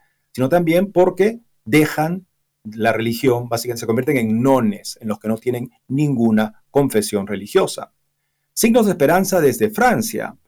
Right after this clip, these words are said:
¿Por qué se bautizan tantos jóvenes en ese país? Scouts, carismáticos y peregrinaciones a santuarios. Religión en Libertad publica una explicación de este buen fenómeno de evangelización en Francia.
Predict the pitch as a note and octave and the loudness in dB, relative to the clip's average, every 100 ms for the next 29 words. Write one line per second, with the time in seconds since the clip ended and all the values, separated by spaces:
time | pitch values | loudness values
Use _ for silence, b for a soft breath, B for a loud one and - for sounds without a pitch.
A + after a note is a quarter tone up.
0 | _ - D3 - C4+ C4 A3 C#3 B2 F#3+ | _ 2 2 4 0 2 2 2 2 0
1 | F3 F3+ F3 F3 B _ F#3+ A#3+ A3+ G3 | 0 0 0 -6 B _ 2 4 2 2
2 | D3+ - G3 F3 B2 G#2+ G#2+ G#2 - F3 | -2 0 4 6 4 0 -2 -4 -2 0
3 | A3 B3 A#3 - _ _ _ - - A3+ | 0 -2 -8 -12 _ _ _ -12 -4 -2
4 | B3 B3+ - - _ _ G#2+ G2 - G3 | 0 -2 -10 -16 _ _ -4 -4 -4 -2
5 | G#3 G#3+ G#3 G3+ - _ _ _ A3+ A#3 | 0 0 2 0 -2 _ _ _ 2 2
6 | A#3 F#3 E3+ D#3 C3 C#3+ C#3+ - A2+ A2 | 2 2 2 0 0 -2 -4 -4 -4 -4
7 | G#2 G#3+ F#3 G#2+ G#2 G2 B2 A#2+ G#2+ A#2+ | 0 2 2 2 -4 -6 -6 -4 -2 -2
8 | A#2 G#2+ B2+ B2 A#2 C3+ C#3 - - A#2+ | -4 -2 -4 -4 -4 -2 -4 -6 -6 -6
9 | A#2 G#2 - G#3 A2 G2+ - b _ - | -4 -6 -2 0 0 -2 -10 b _ -2
10 | B2 - A#2+ G#2+ _ _ _ - F3 C3+ | -2 0 -4 -4 _ _ _ 2 4 4
11 | G2+ G#2+ G#2+ G#2 G#2 G#2 G#2+ - _ _ | 2 -2 -2 -2 -4 -6 -8 -12 _ _
12 | A#2 A2 A2+ A#2 A#2 A#2 A2 G#2+ A2 _ | -4 -4 -4 -6 -6 -6 -4 -4 -6 _
13 | _ C#3 A#2 A2 F#2 - - | _ -2 -2 -4 -8 -10 -16